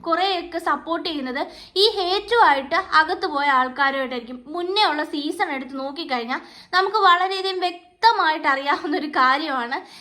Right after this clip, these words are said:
ഹെയ്റ്റായിട്ട് അകത്ത് പോയ ആൾക്കാരൊക്കെ അടിപൊളിയായിട്ട് അവിടെ നിന്ന് പോയിട്ടുണ്ട്. ഇനി രേണു സുധിയുടെ കേസിൽ എന്താണെന്ന് അറിയത്തില്ല. എന്തായാലും അങ്ങനെ ആയിരിക്കാം, ചിലപ്പം അല്ലായിരിക്കാം. പിന്നെന്ന് പറയുന്നത്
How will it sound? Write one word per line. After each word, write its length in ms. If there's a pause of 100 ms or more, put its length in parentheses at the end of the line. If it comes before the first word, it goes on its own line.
(120)
ഹെയ്റ്റായിട്ട് 720
അകത്ത് 340
പോയ 200
ആൾക്കാരൊക്കെ 640 (140)
അടിപൊളിയായിട്ട് 760
അവിടെ 240
നിന്ന് 260
പോയിട്ടുണ്ട്. 600 (460)
ഇനി 140
രേണു 320
സുധിയുടെ 400
കേസിൽ 380 (220)
എന്താണെന്ന് 560
അറിയത്തില്ല. 520 (540)
എന്തായാലും 320
അങ്ങനെ 320
ആയിരിക്കാം, 680 (300)
ചിലപ്പം 420 (260)
അല്ലായിരിക്കാം. 880 (880)
പിന്നെന്ന് 460
പറയുന്നത് 560